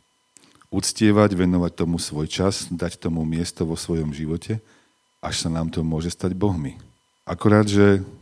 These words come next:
Boh žiarlivo túži byť Bohom v našom živote kvôli tomu, že vie, že,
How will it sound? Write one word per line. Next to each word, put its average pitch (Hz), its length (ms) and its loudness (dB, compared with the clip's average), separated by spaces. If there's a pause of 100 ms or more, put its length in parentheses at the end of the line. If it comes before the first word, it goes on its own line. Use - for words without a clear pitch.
(160)
Boh 95 240 4
žiarlivo 98 560 4
túži 98 480 0 (680)
byť 87 260 -2
Bohom 92 480 0
v 87 80 -4
našom 90 380 -2
živote 90 500 -2 (1040)
kvôli 92 220 2
tomu, 92 260 2
že 90 220 2
vie, 92 240 2
že, 85 320 -2